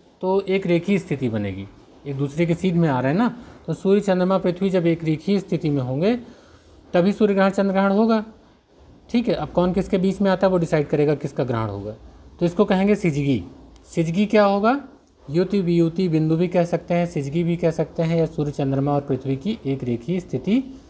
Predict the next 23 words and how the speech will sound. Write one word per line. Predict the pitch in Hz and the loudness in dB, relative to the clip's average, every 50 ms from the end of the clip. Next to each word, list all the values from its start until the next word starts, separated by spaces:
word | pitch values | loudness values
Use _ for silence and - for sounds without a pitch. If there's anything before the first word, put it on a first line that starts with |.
| - _ _ _ - | -20 _ _ _ -2
कह | 147 143 | -2 -2
सकते | - 139 120 - - 143 | 0 -2 -6 -4 -4 -2
हैं | 147 170 185 | -2 -2 -2
कि | - | 0
जब | 190 170 147 | 0 0 2
एक | 151 160 160 151 | 2 2 2 2
रेखा | 143 139 131 135 139 139 | 0 0 0 0 -2 -2
में | 131 135 | -2 -2
तीनों | 135 - 120 120 139 180 233 269 262 - - - - - _ _ - | -2 -2 -2 0 2 2 0 0 -2 -4 -14 -18 -20 -20 _ _ -8
आ | 113 107 | -8 -6
जाए, | 95 98 95 95 98 - - _ _ _ _ _ - | -6 -6 -10 -10 -12 -16 -20 _ _ _ _ _ -2
ठीक | 196 202 - | -2 2 2
है। | 254 262 254 - - - - - - _ _ _ _ _ - - - - | 2 0 0 -4 -14 -20 -20 -20 -20 _ _ _ _ _ -20 -20 -14 -2
अब | 190 202 220 220 247 247 247 240 - - - - - _ _ _ _ _ _ _ _ _ _ _ _ _ _ | 2 2 4 6 4 4 4 0 -4 -14 -20 -20 -20 _ _ _ _ _ _ _ _ _ _ _ _ _ _
युति | - 135 151 175 175 226 233 | -6 -2 -2 0 2 2 2
किसको | 226 262 220 - - 240 | 2 2 -2 0 0 0
कहेंगे, | 220 220 208 214 226 226 226 | 2 2 2 2 2 2 2
वियुति | 190 180 175 175 170 180 180 | 2 2 2 2 2 2 0
किसको | - 139 120 - - 127 107 | 0 0 -4 -4 -4 -6 -4
कहेंगे, | 113 107 104 107 104 101 101 - - - | -4 -8 -8 -8 -10 -10 -12 -14 -12 -4
ये | 156 160 | -4 -4
समझ | 160 - 135 113 107 101 | -2 -2 -2 -4 -2 -4
लीजिए। | 101 104 98 104 107 107 | -6 -8 -8 -8 -10 -12